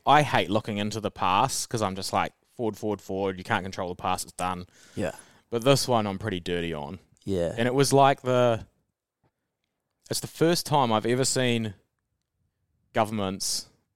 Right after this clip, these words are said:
Speaker 1: all together act and say the same, which is weird.
Speaker 2: Yeah, it was a bit of an eye-opener, eh?
Speaker 1: Yeah.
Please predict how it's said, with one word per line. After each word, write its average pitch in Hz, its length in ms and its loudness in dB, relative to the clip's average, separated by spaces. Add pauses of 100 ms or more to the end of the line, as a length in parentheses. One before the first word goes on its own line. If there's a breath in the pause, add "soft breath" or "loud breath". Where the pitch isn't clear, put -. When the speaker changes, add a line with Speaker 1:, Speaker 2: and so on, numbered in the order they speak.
(320)
Speaker 1:
all 139 180 -2
together 117 560 2 (1500)
act - 420 -2 (520)
and 101 180 -4
say 95 340 2
the 85 80 -6
same, 78 400 -6 (500)
which - 140 -12
is 87 120 -8
weird. 78 360 -12 (320)
Speaker 2:
Yeah, 110 240 4
it 107 60 6
was 107 120 -2
a - 20 -12
bit 139 100 4
of 127 80 -2
an 113 80 2
eye-opener, 98 580 2
eh? 87 160 2 (300)
Speaker 1:
Yeah. 90 300 -4